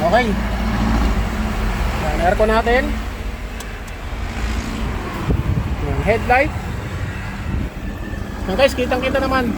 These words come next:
Napakagandang kumarga. Yan.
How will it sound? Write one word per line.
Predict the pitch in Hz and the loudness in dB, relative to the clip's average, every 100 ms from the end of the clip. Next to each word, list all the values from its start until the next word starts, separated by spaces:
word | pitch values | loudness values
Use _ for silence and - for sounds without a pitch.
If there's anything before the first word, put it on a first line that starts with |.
| - | -2
Napakagandang | - 226 247 254 247 254 247 247 | 0 2 2 2 2 0 2 0
kumarga. | 247 240 247 240 233 - - - - - - - - - - - - - - - - - - - - - - - - - - - - - - - - - - - - | 2 0 0 0 -2 -4 -6 -6 -6 -6 -4 -2 -2 -2 -2 0 0 0 0 0 -2 -2 -2 -2 -4 -4 -4 -4 -4 -4 -2 -2 0 0 0 0 2 2 2 2 2
Yan. | - 175 175 | 2 2 4